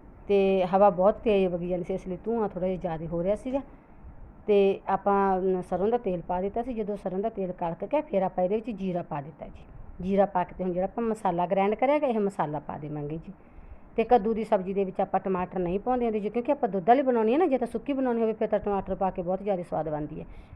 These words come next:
ਪਰ, ਅਹ, ਜ਼ਿਆਦਾਤਰ ਆਪਾਂ ਕੱਦੂ ਦੀ ਸਬਜ਼ੀ ਦੁੱਧ ਪਾ ਕੇ ਹੀ ਬਣਾਉਂਦੇ ਹੁੰਦੇ ਹੈਗੇ। ਤੇ ਜੇ ਹੁਣ ਆਪਾਂ ਮਸਾਲਾ ਚੀਰ ਕੇ ਪਾਵਾਂਗੇ, ਅਹ, ਕੱਟ ਕਰਕੇ ਪਾਵਾਂਗੇ, ਹੈ ਨਾ, ਅਹ, ਅਹ, ਪਿਆਜ਼ ਤੇ ਲਸਣ, ਤਾਂ ਫਿਰ ਉਨੀ ਸਵਾਦ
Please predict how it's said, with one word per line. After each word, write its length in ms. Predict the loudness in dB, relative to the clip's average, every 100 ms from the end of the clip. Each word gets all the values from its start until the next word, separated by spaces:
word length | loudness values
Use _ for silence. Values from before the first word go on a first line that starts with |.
| 0
ਪਰ, 180 | 6 6
ਅਹ, 440 | 6 4 6 6 6
ਜ਼ਿਆਦਾਤਰ 540 | 6 8 10 10 8
ਆਪਾਂ 380 | 6 2 0 0
ਕੱਦੂ 280 | -2 -2 -4
ਦੀ 100 | -2
ਸਬਜ਼ੀ 320 | -2 -2 -4
ਦੁੱਧ 200 | -6 -4
ਪਾ 160 | -4
ਕੇ 120 | -2 -4
ਹੀ 80 |
ਬਣਾਉਂਦੇ 320 | -4 -4 -6 -8
ਹੁੰਦੇ 200 | -10 -12
ਹੈਗੇ। 240 | -14 -16 -18 -20 -20 -20 -20 -20 -20 -20 -20 -20 -20 -20 -20 -6
ਤੇ 60 | -2
ਜੇ 160 | 4 6
ਹੁਣ 100 | 6
ਆਪਾਂ 180 | 4
ਮਸਾਲਾ 300 | 2 2 0
ਚੀਰ 260 | 0 -2 -2
ਕੇ 140 | -2
ਪਾਵਾਂਗੇ, 460 | 0 0 0 0 -2
ਅਹ, 840 | -6 -14 -18 -18 -18 -2 2 4 2
ਕੱਟ 200 | 0 2
ਕਰਕੇ 300 | 2 2 0
ਪਾਵਾਂਗੇ, 380 | 2 0 0
ਹੈ 80 | 0
ਨਾ, 100 | 0
ਅਹ, 600 | -2 -8 -6 0 2 0
ਅਹ, 320 | 0 0 0
ਪਿਆਜ਼ 360 | 2 6 6 6
ਤੇ 140 | 0
ਲਸਣ, 260 | -2 -2 0
ਤਾਂ 120 | 0
ਫਿਰ 240 | 4 4 4
ਉਨੀ 180 | 2
ਸਵਾਦ 380 | 0 0 4 4